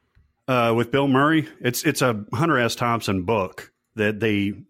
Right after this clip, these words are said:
turned into, uh, a movie with Bill Murray. Must have been in the s-, late seventies. Uh, but Bill Murray is affecting that accent, that, that way of speech.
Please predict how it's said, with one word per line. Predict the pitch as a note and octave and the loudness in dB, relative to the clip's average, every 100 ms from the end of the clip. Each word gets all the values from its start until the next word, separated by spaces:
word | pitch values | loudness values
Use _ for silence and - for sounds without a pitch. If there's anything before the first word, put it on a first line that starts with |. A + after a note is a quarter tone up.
| - | -6
turned | C3+ B2 | -2 0
into, | A2+ G#2 A#2+ G#2 G2 F#2+ F#2 F2 - | -2 -2 -2 0 2 0 -2 -4 -8
uh, | G#2 F#2+ E2+ D#2+ F#2 | -6 -4 -4 -6 -6
a | G#2+ | -2
movie | A2+ C3 A#2 | 2 2 2
with | G2+ | 0
Bill | - G2+ | 0 0
Murray. | G2 G#2+ G#2 F#2+ F#2 - _ _ _ _ _ - - - - - - - - - - _ - | 0 2 2 0 -4 -8 _ _ _ _ _ -20 -20 -18 -16 -16 -18 -18 -18 -20 -20 _ -2
Must | D3 F#3+ | -2 -2
have | B2 | -2
been | A#2 | -2
in | G2+ G2 | 0 -2
the | |
s-, | F2+ - - - | -4 -6 -8 -6
late | A2+ A#2 A2 | -2 -2 -2
seventies. | - G#2 G2+ F2 D#2+ D2 - - _ _ _ _ _ | -4 -2 -2 -4 -8 -14 -20 -20 _ _ _ _ _
Uh, | A2 G#2 G2+ G2+ | -2 0 0 0
but | G2 A2 A2 - _ _ - A2 | 0 0 0 -6 _ _ -10 -2
Bill | C#3 D#3 | 2 4
Murray | C3+ E3 C#3+ | 4 4 4
is | A#2+ A2 | 2 0
affecting | - A#2 - G#2+ | -2 -2 0 0
that | G2+ G2+ | 0 0
accent, | F#2+ G#2 - E2 F2+ | 0 -2 -4 -8 -4
that, | G#2+ G#2+ G2+ | -2 -2 -2
that | G#2+ G2+ | -2 0
way | A2 | 0
of | G2 | 0
speech. | - - G#2+ F#2 - - | -4 -2 -2 -2 -8 -12